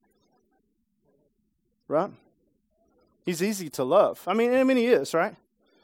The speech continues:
He's never, he's never murdered anybody. He's never committed adultery. He's never stole anything. I mean, he's rich. He doesn't need to. Uh, he, he's never borne false witness. He's never defrauded anybody. He's good to his parents. I mean, he's, he's a good guy by our standards. He's, he's a good guy.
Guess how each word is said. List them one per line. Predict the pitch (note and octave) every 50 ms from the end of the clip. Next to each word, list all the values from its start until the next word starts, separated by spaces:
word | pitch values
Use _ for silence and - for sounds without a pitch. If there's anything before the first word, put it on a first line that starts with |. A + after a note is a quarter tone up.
| _ _ _ _ _
He's | - F3+ E3 F3+
never, | G3+ F#3+ D#3+ D3 A#2+
he's | C3 D#3 E3+
never | F#3+ D#3+ C#3
murdered | C3 C3+ C#3+ D#3+ F3+ G3 G#3+ G#3+ G3
anybody. | G3+ G3 G3 F#3 F3+ F3+ F3+ F#3+
He's | F#3 D#3
never | E3 D#3 D#3
committed | - - D#3+ D#3 D#3+ E3 D3+
adultery. | C3+ C3+ D3 D3+ D#3 - F3 D#3+
He's | C3+ D3
never | D#3+ D3+
stole | C#3+ - - - D3 C#3+ E3 E3 D#3
anything. | C#3+ C3+ A#2+ - B2+ B2+ C3+ C#3+
I | C#3+
mean, | C#3 C#3
he's | C3+ B2+ A#2+
rich. | A#2+ B2+ C3+ C3+ -
He | C3+
doesn't | A#2+ A#2+ A#2 G#2+
need | A#2+ D#3+ G#3 G3+ -
to. | - C#3+ C3 C3+ B2+ - - - - - -
Uh, | E3 D#3+ D#3 D3+ D3+
he, | D#3 D#3 D3 D3+
he's | D3+ C#3 D3+
never | F3 F#3 F#3 F3+ F3 D3+ - - - - _ _ _ _ _ _ _ _ _ _ _ _ _
borne | - - - D#3+ D#3+ D3+
false | D3+ D#3 C#3+ C3+ - -
witness. | F3+ G#3+ A#3 A3+ A3 G#3+ G#3 -
He's | - D3 C3 D#3
never | D#3+ D3+ D3
defrauded | C3+ C3 C3 - F3+ F3 F3 F#3 F#3 F3+ F#3
anybody. | F3+ F3 E3 E3 E3+ E3 E3 E3 D3+
He's | C#3 A#2+ - -
good | - C#3 D3 D3+ D3 -
to | - C3
his | A#2 G#2+ -
parents. | - - F#3+ G3+ G3+ G3+ G3 - - -
I | F3+
mean, | F#3+ G#3+
he's, | B3+ B3
he's | - F#3 G3+ A3+ -
a | -
good | - E3+ C#3+
guy | B2+ B2 A2 A#2 F3+ G3+
by | F3 D3+
our | C#3+ C3+ C3+ C3+ C3
standards. | - - - A2+ A2+ A#2 A#2 C#3+ D3+ A3+ - -
He's, | F#3 F#3 F3 -
he's | - F3+ E3 F3
a | F3
good | D3+ C#3+ A#2+ A#2+
guy. | G#2+ F#2 F#2+